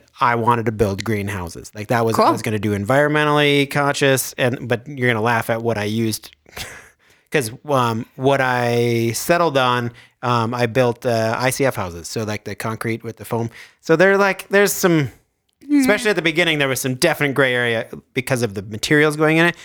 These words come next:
Speaker 1: but they were highly energy efficient.
Speaker 2: Sure.
Speaker 1: And then, you know, and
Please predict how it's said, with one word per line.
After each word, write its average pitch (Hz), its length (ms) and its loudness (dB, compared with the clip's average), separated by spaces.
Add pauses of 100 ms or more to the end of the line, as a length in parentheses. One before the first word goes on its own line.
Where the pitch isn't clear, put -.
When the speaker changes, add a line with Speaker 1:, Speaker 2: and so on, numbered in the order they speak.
(120)
Speaker 1:
but 170 120 0
they 185 120 4
were 170 100 4
highly 147 420 0
energy 123 380 2
efficient. 107 440 -4 (140)
Speaker 2:
Sure. - 160 -2
Speaker 1:
And 131 140 -2
then, 131 240 2
you 135 100 0
know, 113 180 0 (360)
and 123 320 0